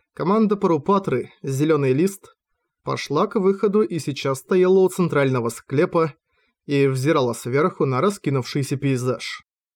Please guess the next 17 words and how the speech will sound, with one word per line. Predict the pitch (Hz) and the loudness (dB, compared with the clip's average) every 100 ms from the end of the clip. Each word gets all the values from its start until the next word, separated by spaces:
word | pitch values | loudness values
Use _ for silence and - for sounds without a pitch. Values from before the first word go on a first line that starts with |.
| _ _ _ - | _ _ _ -8
На | 135 | -4
кладбище | 143 156 143 139 - | 0 0 0 -4 -2
ничего | 143 131 151 139 | -4 -2 -2 0
не | 139 | 0
двигалось, | 131 160 151 139 135 - _ _ - | 0 0 2 2 0 -8 _ _ -8
будто | 143 170 170 170 160 | -2 -2 -2 0 2
умерло | 175 165 151 147 | 4 4 4 2
всё | 135 151 | 2 -2
живое. | 127 143 127 127 92 - _ _ _ _ _ _ - | 2 0 0 -4 -4 -12 _ _ _ _ _ _ -10
Тишина | 127 - 175 208 | -8 -2 2 2
и | 202 165 | 0 -4
темень, | - 180 131 - - _ _ _ - | -2 0 -2 -6 -16 _ _ _ -4
только | 220 202 190 | -2 0 0
звёзды | 139 143 196 123 139 | 0 2 2 2 0
на | 139 | 0
небе | 139 135 127 | 0 0 -2
светят. | - 135 127 110 | -2 -2 -2 -4